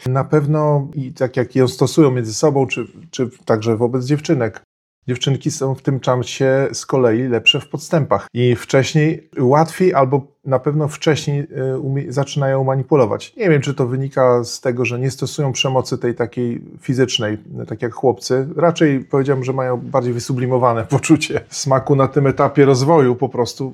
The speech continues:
Oczywiście, że są słabsze. Chociaż jest moment w wieku dziesięciu mniej więcej, jedenastu lat, kiedy dziewczynki są większe i silniejsze od chłopców. One po prostu wcześniej uderzają w górę. To chyba do czternastego roku życia się to może nawet zdarzyć.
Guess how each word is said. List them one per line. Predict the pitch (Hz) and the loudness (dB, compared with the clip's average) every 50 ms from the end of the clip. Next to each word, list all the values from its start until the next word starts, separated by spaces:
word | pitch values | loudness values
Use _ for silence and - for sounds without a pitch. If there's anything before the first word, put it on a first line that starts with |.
| 127 - 120 | -8 -6 -6
Oczywiście, | 147 - - 185 165 - 135 | -4 -2 -2 -2 0 0 0
że | 113 127 131 | 0 -2 -2
są | - 156 151 | 0 0 0
słabsze. | 143 - 151 123 113 - - 104 - - | 2 2 2 2 2 0 -4 -4 -6 -12
Chociaż | - - 233 - 175 - - | -14 -8 -4 -2 -2 0 2
jest | 202 165 170 - | 2 2 4 4
moment | 170 170 151 135 143 143 131 | 4 6 6 4 2 0 -2
w | 131 127 | -4 -4
wieku | 127 139 135 123 - 139 135 127 127 127 123 - - 123 - - | -2 -4 -4 -4 -2 -2 0 0 0 -2 -4 -8 -10 -14 -16 -8
dziesięciu | 113 131 131 - - - 147 135 120 - 135 120 | -4 -4 -2 -2 0 0 0 0 0 -2 -4 -4
mniej | 120 120 120 | -2 -2 -2
więcej, | 117 120 117 107 - - 117 113 117 113 113 - - | -2 -2 -4 -6 -4 -4 -2 -2 -2 -4 -6 -8 -8
jedenastu | 120 117 117 123 127 131 131 135 120 - - 135 | -6 -4 -2 -2 -2 -2 -2 -2 -2 -2 -2 0
lat, | 120 123 123 - | 0 0 -2 -4
kiedy | - 131 120 | -6 -8 -6
dziewczynki | 120 123 - - - 120 107 - 117 | -6 -8 -10 -10 -10 -10 -12 -12 -14
są | - - 127 123 120 127 - - | -10 -8 -8 -8 -8 -10 -10 -6
większe | 113 117 131 120 107 - - - | -2 -2 0 0 -2 -4 -6 -8
i | - | -8
silniejsze | - - - 147 147 131 107 - - | -10 -8 -6 -4 -4 -4 -4 -6 -8
od | - - | -12 -10
chłopców. | - - - - - - 117 - | -8 -8 -8 -8 -10 -14 -14 -10
One | 113 110 | -8 -10
po | 107 - _ | -10 -10 _
prostu | - 110 - - 113 | -16 -14 -12 -12 -12
wcześniej | - - 117 107 - - - 147 - - - _ _ _ _ _ _ _ _ _ - | -10 -10 -10 -10 -8 -10 -12 -12 -12 -14 -20 _ _ _ _ _ _ _ _ _ -2
uderzają | 127 123 135 120 131 123 123 120 | 2 2 4 4 4 2 2 0
w | 110 | 0
górę. | 113 113 123 117 - - - 113 | 0 0 2 2 2 0 -2 -4
To | - | -10
chyba | - - 139 117 | -12 -10 -8 -6
do | 117 | -6
czternastego | 110 - - 123 120 113 - - 120 117 120 | -6 -6 -6 -6 -6 -6 -6 -4 -2 0 0
roku | 117 - - | 0 -2 -4
życia | 117 107 - - 104 | -6 -6 -6 -8 -10
się | - - | -10 -10
to | - 107 | -10 -8
może | 107 101 104 107 | -8 -6 -6 -6
nawet | 101 98 98 98 | -6 -6 -6 -8
zdarzyć. | 104 104 104 92 - - - - - _ | -8 -8 -8 -8 -8 -10 -16 -20 -20 _